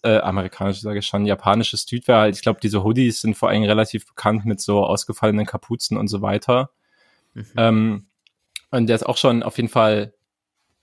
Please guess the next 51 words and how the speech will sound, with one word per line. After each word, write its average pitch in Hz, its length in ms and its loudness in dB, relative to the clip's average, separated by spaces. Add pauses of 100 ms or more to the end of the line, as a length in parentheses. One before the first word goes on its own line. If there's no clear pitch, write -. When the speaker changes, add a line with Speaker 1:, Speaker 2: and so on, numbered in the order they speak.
(160)
Speaker 1:
alt, 113 420 -2
wenn 127 80 0
man 135 100 2
das 131 140 -2
so 135 100 -4
sagen 123 300 0
will, 139 100 2
also 104 180 -2
schon 107 200 -2
sehr 107 200 2
lange 113 240 2
im 104 140 -2
Game 110 220 2
dabei 120 260 2
und 117 100 -2
auch 101 140 -4
diese 104 220 -8
Marke 104 300 -2
ist 117 100 -6
schon, 110 420 0
hat 113 140 -4
schon 110 280 -4
History 117 540 -4
und 117 120 -2
so 113 120 -8
weiter. 127 460 0 (320)
Und 104 80 -2
er 98 80 0
hat 107 140 0
davor 131 280 2
schon 143 140 -2
irgendwie 120 240 0
Mucke 120 300 2
rausgehauen. 131 800 2 (640)
Ähm, 107 380 4
das 101 140 -4
ist, - 100 -12
glaub 110 200 2
ich, 113 60 -2
aber 107 120 -2
schon 101 180 -4
zwanzig 107 400 -4
Jahre 107 240 2
her, 104 240 0
wenn 104 80 0
ich 104 80 -8
das - 160 -12
richtig 113 480 -4
im 113 120 -4
Kopf - 340 -4
habe. 120 480 4